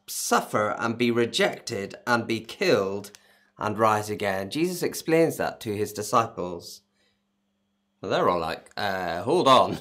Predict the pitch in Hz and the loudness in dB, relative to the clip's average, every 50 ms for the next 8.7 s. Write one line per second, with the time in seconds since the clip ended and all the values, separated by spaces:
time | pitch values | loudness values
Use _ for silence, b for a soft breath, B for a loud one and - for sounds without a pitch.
0 | - - - 147 - - - - - - 175 175 - - 175 185 185 - 165 143 | -4 0 0 0 2 0 -6 -18 -18 -14 -12 -12 0 4 6 6 6 6 4 4
1 | - 165 151 139 135 127 127 - - - 196 202 190 165 135 127 127 139 139 131 | 6 6 6 6 6 4 -2 -2 2 6 6 8 10 8 8 8 8 6 6 6
2 | 127 127 127 123 120 123 131 120 117 117 120 120 120 120 113 135 170 240 233 127 | 6 6 6 6 6 4 2 2 4 4 4 4 2 2 6 8 8 8 8 4
3 | - - - - - B B B B B 156 143 B B B B _ _ _ _ | 2 -2 -8 -10 -12 B B B B B -20 -20 B B B B _ _ _ _
4 | _ _ _ _ _ - 143 143 - - - 202 214 269 302 247 175 151 151 147 | _ _ _ _ _ 4 4 4 4 4 6 8 10 10 12 10 10 8 6 4
5 | 135 151 143 139 135 127 - - 143 143 135 139 - - 135 123 120 127 151 170 | 6 8 8 8 8 6 6 8 8 8 8 8 4 4 6 10 10 12 12 12
6 | 175 170 139 120 110 - - - 214 214 196 135 113 110 113 123 120 - - 143 | 10 10 8 6 4 2 4 6 8 8 8 8 6 4 4 2 4 6 6 6
7 | 151 - 165 156 127 120 117 117 - - - 147 139 139 - 139 135 131 139 139 | 6 4 2 2 4 4 4 2 2 2 4 4 4 6 8 10 10 12 12 10
8 | 156 208 277 269 151 107 98 90 - - - - - | 10 8 6 4 2 0 0 -2 -6 -8 -8 -10 -10